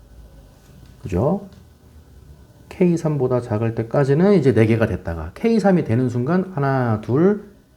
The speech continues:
세 개가 되는 거지. 케이 삼이 되는 순간 세 개가 되는 거야.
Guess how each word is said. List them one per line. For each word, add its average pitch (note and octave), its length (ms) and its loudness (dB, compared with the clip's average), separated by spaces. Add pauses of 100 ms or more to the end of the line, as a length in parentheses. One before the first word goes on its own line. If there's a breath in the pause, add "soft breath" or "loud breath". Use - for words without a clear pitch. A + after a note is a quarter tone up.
(160)
세 - 220 2
개가 F3 220 4
되는 F2+ 200 -4
거지. D2+ 220 -12 (720 soft breath)
케이 F#3+ 260 4
삼이 D3 240 0
되는 A2 220 0
순간 B2 420 -2
세 D#3 140 -2
개가 A#2+ 180 -2
되는 E2+ 220 -4
거야. E2+ 140 -14